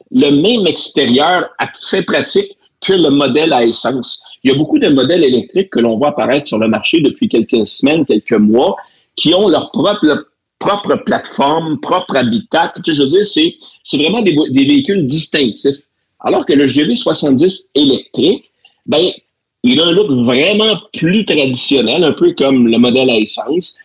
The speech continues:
On parle d'une finition tout à fait irréprochable dans les deux cas, que ce soit électrique ou, euh, à essence.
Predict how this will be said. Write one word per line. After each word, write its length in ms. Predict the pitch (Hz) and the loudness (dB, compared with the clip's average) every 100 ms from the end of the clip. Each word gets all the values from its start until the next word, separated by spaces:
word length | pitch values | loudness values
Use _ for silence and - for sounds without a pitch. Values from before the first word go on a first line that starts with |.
| _ - | _ -4
On 140 | 123 | -2
parle 240 | 123 170 156 | 0 2 2
d'une 120 | 135 | 2
finition 420 | - 139 - 156 | 2 2 2 -2
tout 180 | - - | -2 -4
à 60 | |
fait 260 | 135 143 - | -2 -4 -4
irréprochable 920 | - 131 180 190 165 143 135 160 180 - - 104 | -2 2 2 2 0 0 0 0 0 -2 -6 -6
dans 160 | 120 | 0
les 160 | 117 127 | 2 2
deux 200 | 131 127 | 2 2
cas, 200 | - 127 | 0 -2
que 80 | - | -2
ce 80 | |
soit 180 | 127 147 | 0 2
électrique 460 | 131 123 120 147 - - - | 2 2 0 -2 -4 -6 0
ou, 240 | 170 165 - | 2 2 -2
euh, 140 | 113 113 104 - | 0 0 -2 -2
à 160 | 107 | 0
essence. 560 | 110 - 131 202 202 | 0 0 0 0 -2